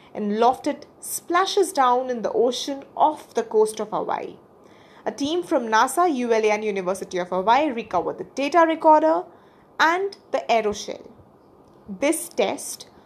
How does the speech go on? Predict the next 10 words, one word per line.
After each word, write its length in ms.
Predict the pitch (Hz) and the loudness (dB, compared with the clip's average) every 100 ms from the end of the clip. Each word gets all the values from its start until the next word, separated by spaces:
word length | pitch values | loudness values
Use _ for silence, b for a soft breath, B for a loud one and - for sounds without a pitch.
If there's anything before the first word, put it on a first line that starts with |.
| b | b
will 280 | - 214 220 | 2 2 2
help 480 | - 381 214 151 - - b b - | 2 4 4 0 -10 -20 b b -10
inform 640 | 214 208 - 240 214 269 - _ - | -10 -4 0 2 2 -4 -18 _ -10
entry, 520 | 175 196 190 254 311 - - - - 180 | -6 -4 -6 -8 -8 -10 -18 -20 -16 -6
descent, 520 | 254 320 - 294 311 - - | -2 -2 -2 -8 -10 -16 -10
and 180 | 370 311 | -6 0
landing 460 | 240 214 220 247 247 | 2 2 0 -4 -4
technologies 840 | 220 - 185 170 180 185 202 233 b b - | -8 -8 -6 -6 -6 -12 -14 -16 b b -4
for 120 | 233 | -2
human 600 | 233 - 202 196 214 269 | -2 -2 -4 -2 -4 -4